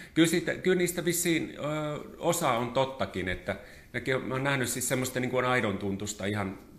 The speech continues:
T V-kanava-kuvaa, että siellä al-, esimerkiksi alligaattori oli jossain talossa, tuota, Beaumontissa, Meksikossa, Meksikonlahden rannalla, Texasissa. Mut, tota,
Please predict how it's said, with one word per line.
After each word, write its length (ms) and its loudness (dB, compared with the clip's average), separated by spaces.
T 40 -2
V-kanava-kuvaa, 1040 0
että 200 -8
siellä 280 -6
al-, 200 -4
esimerkiksi 340 -4
alligaattori 640 0
oli 260 2
jossain 360 -4
talossa, 480 2
tuota, 540 -4
Beaumontissa, 880 2
Meksikossa, 580 -4
Meksikonlahden 960 -6
rannalla, 560 -4
Texasissa. 680 -4
Mut, 220 0
tota, 340 2